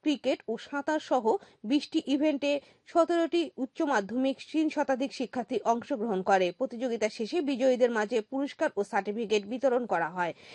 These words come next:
এ সময় উপজেলা একাডেমির সুপারভাইজার বদরুল আলম সহ বিভিন্ন শিক্ষা প্রতিষ্ঠানের শিক্ষক, শিক্ষার্থীরা উপস্থিত ছিলেন। কুতুবদিয়ায় ভয়াবহ অগ্নিকাণ্ডে দশটি বসতঘর পুড়ে গেছে। গতকাল বিকেল, বিকেলে উপজেলার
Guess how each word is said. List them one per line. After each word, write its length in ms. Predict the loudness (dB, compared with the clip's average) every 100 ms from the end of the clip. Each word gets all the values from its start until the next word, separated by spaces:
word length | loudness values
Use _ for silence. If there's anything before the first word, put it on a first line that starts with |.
| -8
এ 120 | 0 0
সময় 360 | 2 4 4
উপজেলা 400 | 4 2 4 4
একাডেমির 460 | 4 2 0 0 -4
সুপারভাইজার 600 | -6 0 2 2 2 2
বদরুল 400 | 4 2 2 -2
আলম 260 | 2 0 0
সহ 260 | -2 -2 0
বিভিন্ন 440 | 0 -2 0 0
শিক্ষা 340 | -2 -6 -2
প্রতিষ্ঠানের 480 | -2 -2 -6 -6 -6
শিক্ষক, 460 | -6 -8 -6 -2 -2 -2 _ -20 -20 -20 -20 _
শিক্ষার্থীরা 640 | -4 -2 0 -2 2 2 2
উপস্থিত 420 | 0 -6 -6 -8
ছিলেন। 420 | -2 4 4 2 -6 _ _ _ _ _
কুতুবদিয়ায় 640 | 4 6 6 8 6 2
ভয়াবহ 460 | 0 2 2 2 0
অগ্নিকাণ্ডে 640 | 2 2 2 0 0 2 4
দশটি 460 | 4 4 0 -4
বসতঘর 640 | 2 2 2 -6 -2 2 2 0
পুড়ে 200 | 2 6
গেছে। 400 | 4 4 0 -2 -6 _ 4
গতকাল 440 | 4 4 4 4
বিকেল, 380 | 4 2 2 0 -2 _
বিকেলে 540 | -2 -2 2 6 6 4
উপজেলার 480 | 0 0 4 4 4